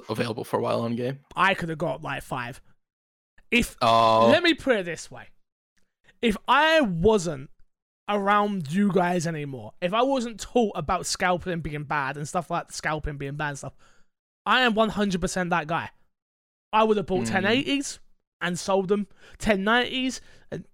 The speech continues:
Speaker 2: they're, like, three eighties, right? What are they called?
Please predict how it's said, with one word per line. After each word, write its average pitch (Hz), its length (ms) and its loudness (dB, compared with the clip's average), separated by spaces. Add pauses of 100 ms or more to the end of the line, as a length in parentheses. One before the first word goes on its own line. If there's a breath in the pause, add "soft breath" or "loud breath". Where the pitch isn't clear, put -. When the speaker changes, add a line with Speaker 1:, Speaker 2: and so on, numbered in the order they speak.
Speaker 2:
they're, 170 140 2
like, 151 320 -2
three 147 340 -4 (220)
eighties, 139 340 -6
right? 160 240 -4
What 160 140 -4
are 151 40 -6
they 143 100 -6
called? 160 320 -4